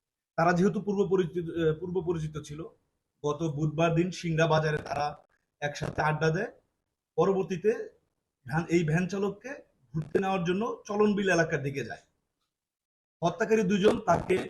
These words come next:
পরবর্তীতে জবানবন্দিমূলক, আহ, স্বীকারোক্তি দিয়েছে আমাদের কাছে। সফট ড্রিংকের সাথে চেতনানাশক ওষুধ মিশিয়ে তাকে প্রথমে অজ্ঞান করে, তো স্বাভাবিকভাবেই তার ঘুম চলে আসে, ভ্যানের উপর সে ঘুমিয়ে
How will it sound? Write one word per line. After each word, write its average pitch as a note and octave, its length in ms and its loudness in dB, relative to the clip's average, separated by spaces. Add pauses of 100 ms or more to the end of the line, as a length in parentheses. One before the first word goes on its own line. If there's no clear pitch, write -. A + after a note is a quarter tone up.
(140)
পরবর্তীতে E3+ 460 0
জবানবন্দিমূলক, - 920 -2
আহ, D#3 120 0
স্বীকারোক্তি - 520 -8
দিয়েছে E3+ 280 -6
আমাদের - 280 -6
কাছে। - 260 -8 (880)
সফট - 320 -2
ড্রিংকের - 300 -2
সাথে - 340 -4 (200)
চেতনানাশক - 920 -2
ওষুধ F3+ 280 -2
মিশিয়ে - 320 -4
তাকে - 380 -2
প্রথমে E3 320 -4
অজ্ঞান E3 380 0
করে, F#3 360 -2 (1400)
তো - 220 -4
স্বাভাবিকভাবেই - 640 2
তার - 240 0
ঘুম - 160 0
চলে - 220 0
আসে, - 220 -2
ভ্যানের F3+ 280 2
উপর F3 160 -4
সে E3+ 140 -8
ঘুমিয়ে D#3+ 300 -4